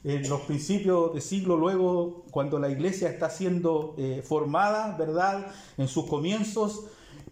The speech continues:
eh, habían batallas a través del tiempo, habían guerras a través de lo, de, de, entre las naciones, y era muy común hablar de redención,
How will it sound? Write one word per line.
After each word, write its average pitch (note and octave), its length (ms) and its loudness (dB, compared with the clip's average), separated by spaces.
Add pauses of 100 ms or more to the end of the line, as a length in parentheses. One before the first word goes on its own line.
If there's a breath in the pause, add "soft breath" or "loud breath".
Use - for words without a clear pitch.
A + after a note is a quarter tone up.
(380)
eh, C#3 600 0
habían G#3 420 2
batallas A#3 560 0
a G3 80 -2
través G3 300 2
del G3 180 0
tiempo, G3+ 640 0
habían E3+ 460 2
guerras A3+ 560 2
a F#3 80 -2
través F3+ 280 2
de F#3 100 2
lo, F3 260 4
de, D#3 180 0
de, D#3+ 400 -6
entre D3+ 180 -2
las E3+ 140 2
naciones, G3+ 720 -2 (320 loud breath)
y E3+ 320 0
era A3 160 4
muy A3+ 200 2
común A#3+ 420 4
hablar A3 400 2
de A3 100 0
redención, G3 800 2